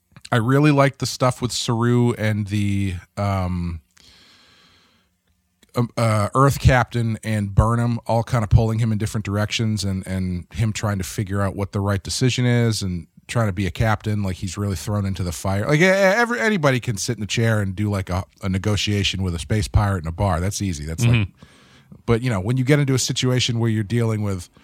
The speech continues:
Speaker 1: five different parties all pointing guns at each other, ready to blow each other out of the sky, then you really have to figure out what it means to be a captain. Um, so I like that stuff. Uh, most of the rest of it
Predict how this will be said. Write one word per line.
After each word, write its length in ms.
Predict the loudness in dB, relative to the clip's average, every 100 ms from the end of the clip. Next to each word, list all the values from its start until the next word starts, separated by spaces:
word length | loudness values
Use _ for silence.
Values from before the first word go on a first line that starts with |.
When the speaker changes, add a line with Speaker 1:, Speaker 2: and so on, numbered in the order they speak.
| -20 -20 -20 -16
Speaker 1:
five 420 | 2 4 4 4
different 300 | -2 -2 2
parties 460 | 4 4 2 -2
all 440 | -2 0 2 0 -2
pointing 300 | 2 2 2
guns 260 | -2 -2 0
at 80 | 0
each 180 | -2 0
other, 220 | 0 0
ready 160 | -2
to 60 | -2
blow 180 | -4 -6
each 120 | -4
other 180 | -4 -4
out 60 | -4
of 60 |
the 60 | -4
sky, 360 | 2 6 6
then 140 | 4 0
you 80 | 0
really 260 | 0 0 0
have 200 | -2 -6
to 80 |
figure 340 | -8 -8 -6 -6
out 140 | -6
what 100 | -6
it 100 | -6
means 180 | -4 -6
to 80 | -8
be 80 | -10
a 40 |
captain. 400 | -2 -2 -2 -6 -12 -20 -20 -20 -20 _ _ 2
Um, 520 | 4 4 2 -2 -6 _ _ _ _ _ _ _ _ -4
so 160 | 2
I 60 | 4
like 240 | 6 4
that 180 | 2 0
stuff. 540 | 0 0 0 -2 -12 _ _ _ _ _ _ _ _ _ _ 0
Uh, 760 | 4 4 4 4 2 2 0 -4 -10 -20 -20 _ _ _ _ _ _ -18 -14 -14 -6
most 500 | 4 6 6 4 -2
of 160 | 0
the 80 | 0
rest 300 | 2 2 2
of 100 | 0
it 160 | 0